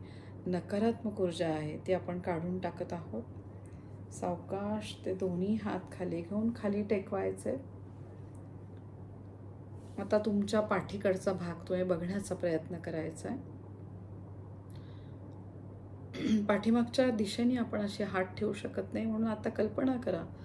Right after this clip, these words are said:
की तुमचे दोन्ही हात असे आहेत आणि तुमच्या पाठीकडच्या बाजूनी तुम्ही नकारात्मक ऊर्जा काढून टाकत आहात. दोन्ही हात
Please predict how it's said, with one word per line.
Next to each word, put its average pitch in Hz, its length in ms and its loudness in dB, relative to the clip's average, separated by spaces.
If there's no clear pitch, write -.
की - 80 -2
तुमचे 196 360 4
दोन्ही 190 380 8
हात 202 360 2
असे 175 260 0
आहेत 170 360 -2
आणि 175 260 -2
तुमच्या 185 280 2
पाठीकडच्या 190 720 2
बाजूनी 180 500 2
तुम्ही 190 320 0
नकारात्मक 185 720 -2
ऊर्जा 175 280 0
काढून 175 380 -4
टाकत - 320 -8
आहात. 185 260 -4
दोन्ही 190 400 6
हात 208 320 0